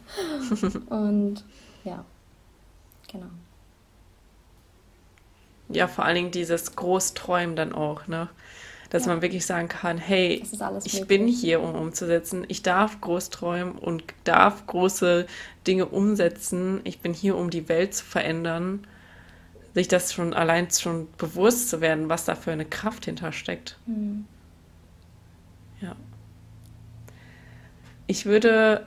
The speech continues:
Speaker 2: beziehungsweise wenn du, wenn dir noch was auf dem Herzen liegt, kannst du gerne noch was sagen, was dir noch vielleicht wichtig ist. Aber dann würde ich zu der letzten Frage, die ich immer meinen Interviewpartnern stelle.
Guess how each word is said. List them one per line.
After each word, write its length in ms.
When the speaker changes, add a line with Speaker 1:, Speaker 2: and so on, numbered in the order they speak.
Speaker 2:
beziehungsweise 640
wenn 160
du, 280
wenn 180
dir 120
noch 140
was 120
auf 140
dem 80
Herzen 440
liegt, 240
kannst 260
du 40
gerne 340
noch 240
was 260
sagen, 500
was 160
dir 140
noch 120
vielleicht 280
wichtig 360
ist. 400
Aber 540
dann 200
würde 100
ich 180
zu 220
der 160
letzten 340
Frage, 340
die 120
ich 200
immer 200
meinen 200
Interviewpartnern 920
stelle. 500